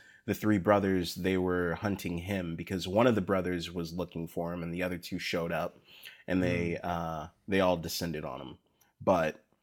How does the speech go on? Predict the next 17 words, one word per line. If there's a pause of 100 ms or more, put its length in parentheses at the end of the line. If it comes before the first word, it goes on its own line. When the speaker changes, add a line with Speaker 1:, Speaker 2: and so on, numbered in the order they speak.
(1120)
Speaker 1:
he (500)
defeated
all
three, (1200)
chucked (140)
two
of
the
badges
because
he
only
needed
the
one.
You
remember?